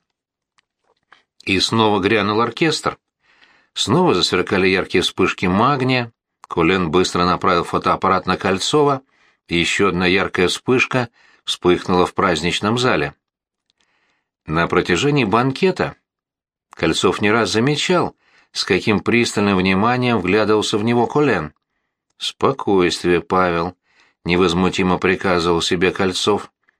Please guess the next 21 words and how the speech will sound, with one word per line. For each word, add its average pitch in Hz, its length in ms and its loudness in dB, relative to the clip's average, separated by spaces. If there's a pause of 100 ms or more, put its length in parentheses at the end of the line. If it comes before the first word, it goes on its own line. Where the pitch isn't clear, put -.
(120)
«Он 80 200 -2
все - 200 0
еще 92 260 0
приглядывается. 131 880 0 (560)
Надо 98 440 0
опередить 139 580 -2
его. 78 220 -2 (420)
Опередить, 90 640 -2
пока 98 300 0
он 95 80 0
не 92 80 2
попытался 95 600 0
ни 95 100 0
с - 100 -2
кем 98 240 -2
поделиться 104 580 0
своими 104 360 0
сомнениями». 87 800 -2 (1040)
Кулен 90 400 0
вдруг 95 300 0
увидел, 107 460 0